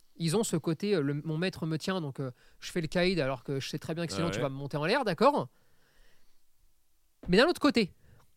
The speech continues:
Speaker 1: quand tu prends les gros chiens, on pourrait se dire, en fait, les plus prédisposés à l'agressivité qu'on appellerait, euh, offensive, c'est-à-dire
Speaker 2: Mm.
Speaker 1: prise de décision d'agressivité, d'accord ? Solo,
Speaker 2: Mm.
Speaker 1: ce serait plus les gros chiens.
Speaker 2: Oui.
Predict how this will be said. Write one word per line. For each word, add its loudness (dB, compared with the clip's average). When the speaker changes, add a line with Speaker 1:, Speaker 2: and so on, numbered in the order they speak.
Speaker 1:
quand -8
tu -8
prends -4
les -2
gros 2
chiens, 0
on -4
pourrait 0
se -4
dire, 2
en -2
fait, 0
les -2
plus -4
prédisposés -2
à 2
l'agressivité 0
qu'on -2
appellerait, 0
euh, 0
offensive, -2
c'est-à-dire 2
Speaker 2:
Mm. -12
Speaker 1:
prise 2
de 2
décision 0
d'agressivité, -2
d'accord ? 0
Solo, 4
Speaker 2:
Mm. -6
Speaker 1:
ce -8
serait -6
plus -8
les -4
gros 0
chiens. -4
Speaker 2:
Oui. -4